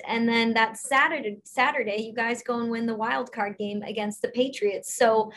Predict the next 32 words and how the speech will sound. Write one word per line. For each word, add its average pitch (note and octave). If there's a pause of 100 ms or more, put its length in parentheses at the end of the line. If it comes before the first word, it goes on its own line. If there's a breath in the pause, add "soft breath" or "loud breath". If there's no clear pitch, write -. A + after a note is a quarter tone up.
(180 loud breath)
a B3+
whirlwind C4+
of A3+
events, A#3
lots C#4
of F#4
happy C#4
things, C#4
though. F#3+
That's A3+
the D#4
great A#3+
part, A#3
is G#3
you've A3+
had B3+
a A#3
lot A3
of A3
happy A3+
life G#3+
events A3
happen G#3 (360 loud breath)
within A#3+
the A#3+
last, A3
like, G#3+
seven A3+
or G#3
eight A3
days. G#3+
So G#3